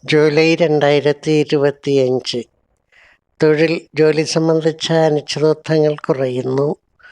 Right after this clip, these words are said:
പുനർനിർമ്മിത പ്രതീക്ഷകൾ ഉണ്ട്. സാമ്പത്തികമായിട്ട് പറയുകയാണെങ്കിൽ പഴയ കടങ്ങൾ പിരിച്ചെടുക്കാൻ സഹായകമായ സമയമാണിത്. കടം കൊടുത്തതൊക്കെ തിരിച്ചു കിട്ടാൻ സാധ്യതയുണ്ടെന്നർത്ഥം.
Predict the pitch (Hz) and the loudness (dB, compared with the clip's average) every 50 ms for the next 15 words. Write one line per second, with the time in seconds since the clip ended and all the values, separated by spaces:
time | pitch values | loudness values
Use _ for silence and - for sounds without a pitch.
0 | - _ _ _ _ _ - - 143 139 147 151 160 156 160 - - 151 147 143 | -20 _ _ _ _ _ -4 0 0 2 2 2 2 0 -2 -6 -6 -4 -2 -2
1 | 147 151 147 151 143 147 170 - _ - 147 139 - 156 147 139 - - - 147 | -2 0 -2 -2 -2 -4 -6 -8 _ -10 -10 -6 -2 -2 -2 -2 -4 -6 -8 -8
2 | 147 - 160 170 - _ - - 127 127 127 117 - - 123 107 - _ _ _ | -8 -10 -12 -14 -14 _ -10 -8 -6 -6 -6 -8 -8 -10 -12 -14 -14 _ _ _
3 | _ _ _ _ _ _ - - - - _ _ _ _ - - - - 147 147 | _ _ _ _ _ _ -20 -20 -20 -20 _ _ _ _ -14 -10 -6 -2 0 0
4 | 151 156 156 160 156 - 175 170 170 165 165 165 165 165 - 165 160 175 151 147 | 0 0 -2 -2 -2 0 2 2 2 4 2 2 0 0 -2 -2 -2 -2 -2 0
5 | 147 147 147 147 151 151 151 147 147 147 143 139 147 147 147 - - 156 151 139 | 0 0 0 0 0 0 -2 -2 -4 -6 -6 -8 -10 -12 -6 -2 0 0 0 0
6 | 147 151 156 170 170 175 180 139 151 156 156 147 151 151 - 165 151 - 151 147 | 0 0 0 0 -2 -4 -6 -4 -2 -2 -2 -2 -4 -6 -4 -4 -4 -4 -4 -6
7 | - 175 160 151 165 143 - - 156 139 123 117 - - _ _ _ - - - | -6 -6 -4 -2 -4 -2 0 0 0 0 -2 -6 -10 -16 _ _ _ -20 -20 -20
8 | - - - _ - - - 147 147 156 160 160 165 170 175 165 185 196 180 175 | -20 -20 -20 _ -12 -8 -6 -4 0 0 2 2 4 2 2 0 -2 -4 -4 -4
9 | 165 156 160 160 - - 147 - - - 143 135 143 147 156 165 156 151 139 131 | -2 -2 0 0 0 -2 -4 -4 -6 -4 -4 -2 0 2 2 2 2 0 -2 -2
10 | 131 139 143 135 123 123 127 139 - _ _ _ _ _ _ _ _ _ _ _ | -2 -2 -2 -4 -4 -6 -8 -10 -12 _ _ _ _ _ _ _ _ _ _ _
11 | - _ _ _ _ _ - 139 135 147 151 156 151 156 147 151 143 156 160 156 | -20 _ _ _ _ _ -6 -4 -2 -2 -2 -2 -2 -6 -8 -8 -6 -2 0 0
12 | 156 151 - 165 156 160 160 151 139 143 139 - 165 147 147 - - 151 156 160 | 0 0 0 -2 0 0 -2 -4 -4 -4 -10 -10 -10 -10 -8 -6 -4 -4 -4 -6
13 | - - - 151 143 139 135 - 151 139 147 156 165 156 139 135 - 135 127 131 | -8 -8 -6 -6 -6 -6 -6 -4 -2 -2 0 0 0 -2 -2 -4 -6 -6 -6 -6
14 | 135 135 117 - - - 123 113 - _ _ _ | -6 -8 -8 -8 -6 -6 -6 -6 -8 _ _ _